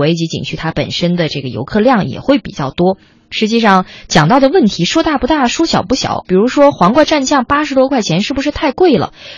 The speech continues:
停车场是不是太远了？停车费是不是太高了？厕所是不是不够多？是不是不够干净？等等等等。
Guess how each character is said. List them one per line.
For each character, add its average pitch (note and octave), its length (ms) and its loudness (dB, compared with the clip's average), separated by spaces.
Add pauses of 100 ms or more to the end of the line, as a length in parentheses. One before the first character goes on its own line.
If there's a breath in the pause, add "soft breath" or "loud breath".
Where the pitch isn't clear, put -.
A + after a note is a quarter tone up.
(100)
停 B3+ 160 2
车 F#4+ 160 4
场 D#3 240 -2
是 C4+ 160 -4
不 C#4 80 -4
是 D4 80 -4
太 - 240 -2
远 G3+ 300 2
了？ B2+ 240 -6
停 G3+ 180 4
车 D4 220 2
费 A#3+ 240 2
是 - 160 -4
不 F#3+ 100 -4
是 G3 140 -2
太 G#3+ 260 -4
高 G#3+ 340 4
了？ F#3+ 200 2 (320 loud breath)
厕 - 180 4
所 D3+ 200 0
是 - 180 0
不 F3+ 120 -2
是 F#3 220 -2
不 D3+ 220 -6
够 F#3 220 2
多？ A3 260 2
是 - 160 -2
不 C#4+ 100 -2
是 C4+ 140 -4
不 - 180 -6
够 C4 160 2
干 C4 240 -2
净？ - 200 -6 (100)
等 F3+ 180 -2
等 F3 200 -2
等 A#2 180 -12
等。 - 140 -14